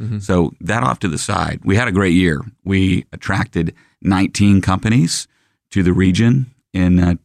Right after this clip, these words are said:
Speaker 2: twenty eighteen.
Speaker 1: Wow.
Speaker 2: Accounting for just south of three thousand new jobs just tied to those companies. So brand names that you, everybody I'm sure that's listening has heard of Geico.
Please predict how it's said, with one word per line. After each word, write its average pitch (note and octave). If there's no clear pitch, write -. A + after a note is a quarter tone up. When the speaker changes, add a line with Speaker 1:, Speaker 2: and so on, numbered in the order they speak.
Speaker 2:
twenty F#2
eighteen. G2+
Speaker 1:
Wow. A#2+
Speaker 2:
Accounting F#2+
for F2+
just G2
south F#2
of F2+
three F2+
thousand F#2
new F#2
jobs -
just -
tied F#2
to F#2
those F2+
companies. G#2
So F#2
brand G#2+
names A2+
that G2+
you, G2
everybody F2+
I'm F2
sure F#2
that's F2
listening G2
has F2+
heard F#2
of E2
Geico. G2